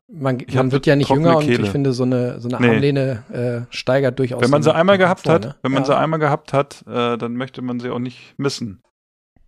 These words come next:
Speaker 2: Jetzt ist, Daniel guckt schon wieder so. Daniel, nochmal, auch für die, für die, vielleicht für die Leute, die uns heute zum ersten Mal hören, ne? Wir sind hier ein kulinarischer Podcast, wir sind kein Schrauber-Podcast, wir sind kein
Speaker 1: <laughs>
Speaker 2: Wirtschaftspodcast, wir reden nicht, eigentlich nicht viel über Corona.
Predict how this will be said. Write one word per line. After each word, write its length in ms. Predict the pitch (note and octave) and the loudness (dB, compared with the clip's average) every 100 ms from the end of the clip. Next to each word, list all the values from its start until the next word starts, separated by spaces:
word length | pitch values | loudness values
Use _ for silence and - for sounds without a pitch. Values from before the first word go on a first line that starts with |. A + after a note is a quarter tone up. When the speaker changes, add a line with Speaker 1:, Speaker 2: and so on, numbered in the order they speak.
| _ | _
Speaker 2:
Jetzt 160 | - - | -14 -8
ist, 300 | C3 - - - | -8 -8 -8 -2
Daniel 320 | A2+ C#3+ D3+ | 0 2 0
guckt 240 | - F#3 | -2 -6
schon 160 | - F#3+ | -2 0
wieder 180 | F#3+ F#3 | 0 0
so. 240 | F#3 G3 - - - | 2 -2 -4 -20 -10
Daniel, 360 | - B2+ C3+ G#2 _ _ _ - | -2 4 4 2 _ _ _ 0
nochmal, 420 | C#3 A#2+ A2 C3+ | 2 2 0 0
auch 140 | - D3+ | 0 0
für 140 | D#3 | 0
die, 220 | D3 C#3+ | 0 -2
für 140 | C3 D#3 | -2 0
die, 160 | D#3+ | 0
vielleicht 320 | D#3 - F#3+ | 0 0 0
für 120 | - G3 | 0 0
die 120 | G3+ | 2
Leute, 260 | F#3+ F#3 | 4 2
die 100 | F3 | 2
uns 160 | F#3 F3+ | 0 2
heute 140 | E3+ | -2
zum 100 | - | 0
ersten 280 | B2 C3 - | -2 -2 -2
Mal 200 | A#2+ A2+ | -2 -2
hören, 180 | G2 G#2+ | -4 -4
ne? 160 | B2 E3+ | -2 -2
Wir 80 | |
sind 160 | C#3+ D3+ | -4 -2
hier 120 | E3 | -2
ein 20 | |
kulinarischer 640 | D3+ D3 C#3+ C#3+ C#3 B2+ B2 | 0 -2 0 4 2 2 -4
Podcast, 480 | - F3 - E3 - | -2 -2 0 -2 -2
wir 60 | |
sind 140 | A#2+ C3 | -8 -6
kein 160 | - | -6
Schrauber-Podcast, 880 | - C3+ C#3 D3 D3 - - C3+ B2+ | -4 0 2 2 0 -2 2 2 2
wir 80 | A2+ | -4
sind 140 | A2 A#2+ | -2 0
kein 120 | A2 | 2
Speaker 1:
<laughs> 40 | |
Speaker 2:
Wirtschaftspodcast, 800 | B2+ - B2 - A#2+ - A#2+ - | 2 2 -2 -2 -6 0 -2 0
wir 80 | A#2 | -4
reden 220 | C#3+ D#3 | -2 0
nicht, 200 | D#3 - | -2 0
eigentlich 280 | C#3 D#3 D3+ | 0 2 2
nicht 140 | D3 | -2
viel 120 | - D3 | -2 -2
über 180 | C#3 | 0
Corona. 520 | C3+ B2 A2+ C3 D#3 | 0 0 2 4 4